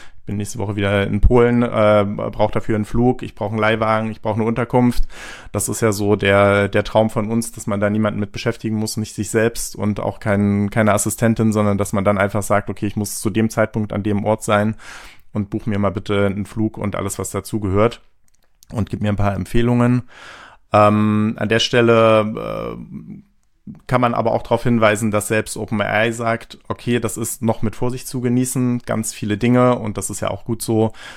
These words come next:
sind, äh, noch damit verbunden, dass dann doch der User gefragt wird, äh, zum Beispiel bei diesen Captcha-Abfragen, ne, also Sicherheitsabfragen auf Websites oder so,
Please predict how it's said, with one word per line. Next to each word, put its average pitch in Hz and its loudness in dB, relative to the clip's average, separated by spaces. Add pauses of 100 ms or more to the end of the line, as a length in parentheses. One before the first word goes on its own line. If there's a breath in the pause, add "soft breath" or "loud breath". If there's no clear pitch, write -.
(120 loud breath)
sind, 110 0
äh, 104 4
noch 104 0
damit 107 2
verbunden, 110 0
dass 107 -2
dann 101 -6
doch 113 0
der 98 -2
User 123 0
gefragt 120 -6
wird, 120 -2
äh, 107 -2
zum 104 -8
Beispiel 101 -2
bei 98 0
diesen 98 -2
Captcha-Abfragen, 113 2
ne, 131 2
also 98 -2
Sicherheitsabfragen 104 2
auf 98 -4
Websites 104 0
oder 101 -2
so, 104 0